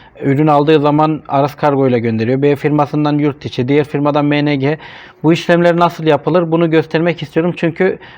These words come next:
bana gelen kodlarda sipariş geliyor. Kişi Aras Kargo ile çalışıyor ya da yurt içi kargoyla, farklı bir kargoyla bize gelen kodlar, kargoyu verdiğimiz zaman hata alıyoruz. Bu da kargoların gecikmeli çıkmasına neden oluyor. Ee, bunu tekrar göstermek istedim. Özellikle,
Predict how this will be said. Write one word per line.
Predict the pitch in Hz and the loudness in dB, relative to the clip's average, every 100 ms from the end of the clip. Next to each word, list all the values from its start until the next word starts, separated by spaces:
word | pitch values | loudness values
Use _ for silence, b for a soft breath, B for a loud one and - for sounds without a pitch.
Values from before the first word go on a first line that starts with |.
| - | -2
bana | 139 165 | 2 2
gelen | 165 170 170 | 2 2 0
kodlarda | 165 147 147 135 131 | -2 0 2 0 -2
sipariş | 139 156 160 175 | -2 0 0 0
geliyor. | 180 175 190 180 b b _ _ | -2 2 0 0 b b _ _
Kişi | 160 151 185 - | -4 0 -2 2
Aras | 156 165 | 2 2
Kargo | - 160 160 175 | 0 0 2 2
ile | 175 | 0
çalışıyor | - 156 151 180 180 | 0 -2 0 -2 0
ya | 156 147 | 0 2
da | 147 | 2
yurt | 135 147 - | 0 -2 -6
içi | - | -6
kargoyla, | - 160 160 160 175 156 | 0 2 2 2 2 0
farklı | 151 143 175 | -2 -2 -2
bir | 170 | -2
kargoyla | 165 160 165 170 175 | 0 2 2 2 0
bize | 156 160 | 0 2
gelen | 165 175 | 2 0
kodlar, | - 139 151 185 | 0 -2 0 0
kargoyu | - 151 151 156 | 0 0 2 2
verdiğimiz | 160 160 170 151 | 2 0 -2 0
zaman | 151 180 | 0 0
hata | 151 147 165 | -2 0 2
alıyoruz. | 135 127 147 196 B B B B B | 2 2 0 -4 B B B B B
Bu | 170 | 0
da | 185 | 2
kargoların | 175 160 160 165 190 180 | 2 2 4 2 2 2
gecikmeli | 160 160 165 165 170 | 0 -2 0 0 0
çıkmasına | 185 - 160 - 160 156 | -4 -4 -2 0 0 0
neden | 120 120 | 0 0
oluyor. | 127 160 190 B B B B B 139 | 0 0 -2 B B B B B 0
Ee, | 139 151 | 0 2
bunu | 185 208 - - _ - | 2 2 -4 -12 _ -6
tekrar | 190 190 190 190 | -2 0 2 0
göstermek | 185 175 170 180 190 185 | 2 0 2 0 0 0
istedim. | 170 - 165 185 | -2 -2 -2 -2
Özellikle, | 165 160 175 175 - | 0 2 0 -2 0